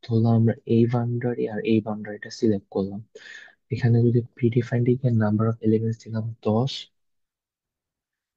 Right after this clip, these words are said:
and element ratio দুই। এখন যেটা হবে, এটা বিল্ড হয়ে গেল।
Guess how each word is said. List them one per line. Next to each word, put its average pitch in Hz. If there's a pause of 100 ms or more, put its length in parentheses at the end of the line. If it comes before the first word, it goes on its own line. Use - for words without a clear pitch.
(120)
and 120
element 117
ratio 117 (100)
দুই। 104 (200)
এখন 117 (180)
যেটা 120
হবে, 107 (400)
এটা 120
বিল্ড 110
হয়ে 101
গেল। 104